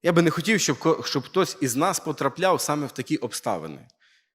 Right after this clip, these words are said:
де ми по-іншому будемо налаштовані на Бога. Знаєте, якось я був в лікарні, і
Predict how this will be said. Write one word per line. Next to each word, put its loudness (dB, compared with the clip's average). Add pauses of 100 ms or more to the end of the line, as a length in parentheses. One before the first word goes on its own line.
(440)
де 6
ми 4
по-іншому 2
будемо 0
налаштовані -2
на -8
Бога. -4 (1700)
Знаєте, 4
якось 2
я 4
був 2
в 0
лікарні, 6 (1400)
і 2